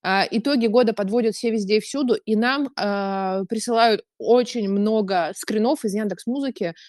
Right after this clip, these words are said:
а, что конкретно у каждого слушателя. Мы стали, а, лидером по прослушиванию, и какая-то там такая формулировка Яндекс подобрал классную, подкаст, который зацепил с первых минут, там, в общем,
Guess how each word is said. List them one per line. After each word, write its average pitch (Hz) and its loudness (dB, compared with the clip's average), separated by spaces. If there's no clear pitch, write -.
а, 180 -2
что - -4
конкретно 202 -4
у 196 -8
каждого 196 -2
слушателя. 196 -6
Мы 240 0
стали, 220 0
а, 175 -4
лидером 220 2
по 202 -6
прослушиванию, 214 -2
и 180 -4
какая-то 202 -4
там 196 -4
такая 190 -2
формулировка 196 -2
Яндекс 202 -2
подобрал 185 -4
классную, 196 -4
подкаст, 214 -4
который - -4
зацепил 196 -4
с - -10
первых 190 -6
минут, 214 -4
там, 185 -10
в 180 -6
общем, 180 -8